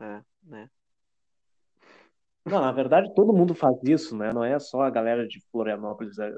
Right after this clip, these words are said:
Speaker 2: tu tá sendo xenofóbico, Lucas. Isso é feio. Mas a gente tem que aplaudir, porque a gente acabou com uma doença.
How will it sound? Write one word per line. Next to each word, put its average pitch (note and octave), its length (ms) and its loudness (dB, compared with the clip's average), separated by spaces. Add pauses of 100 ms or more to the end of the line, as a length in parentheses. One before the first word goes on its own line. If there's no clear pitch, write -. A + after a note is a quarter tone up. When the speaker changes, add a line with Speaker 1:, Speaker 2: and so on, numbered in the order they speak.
Speaker 2:
tu - 120 -20
tá A#2+ 120 -4
sendo A#2 260 -10
xenofóbico, D3 840 0
Lucas. - 420 -14 (480)
Isso A2+ 240 -12
é A#2+ 60 -12
feio. C3 420 0 (480)
Mas B2+ 680 2 (720)
a - 320 -2
gente C#3+ 320 0
tem D#3+ 100 0
que E3 80 -2
aplaudir, F#3 400 6
porque C3+ 360 0
a B2 300 4
gente C3+ 280 -2
acabou F3+ 480 4
com F3 80 -6
uma F3 120 4
doença. E3+ 460 4